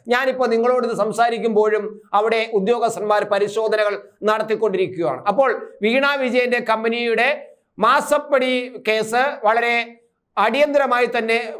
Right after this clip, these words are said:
അന്വേഷണം ആരംഭിച്ചിരിക്കുന്നു, ഗുരുതരമായി തന്നെ അത്തരം കാര്യങ്ങൾ ആരംഭിച്ചിരിക്കുന്നു എന്നാണ് നമ്മൾ മനസ്സിലാക്കാൻ. ഇവിടെ ഒരു കാര്യം ശ്രദ്ധിക്കേണ്ടതുണ്ട്. ഈ എസ് എഫ് ഐ ഒയുടെ ആറംഗ പ-, അ-, അടങ്ങുന്ന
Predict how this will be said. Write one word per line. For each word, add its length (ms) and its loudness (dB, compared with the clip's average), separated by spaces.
അന്വേഷണം 480 2
ആരംഭിച്ചിരിക്കുന്നു, 800 2
ഗുരുതരമായി 720 2
തന്നെ 160 0
അത്തരം 380 0
കാര്യങ്ങൾ 320 2
ആരംഭിച്ചിരിക്കുന്നു 880 0
എന്നാണ് 600 0
നമ്മൾ 220 2
മനസ്സിലാക്കാൻ. 680 -2
ഇവിടെ 520 2
ഒരു 140 4
കാര്യം 520 2
ശ്രദ്ധിക്കേണ്ടതുണ്ട്. 680 -4
ഈ 120 2
എസ് 220 2
എഫ് 160 0
ഐ 140 4
ഒയുടെ 540 2
ആറംഗ 420 2
പ-, 240 -4
അ-, 320 0
അടങ്ങുന്ന 480 -2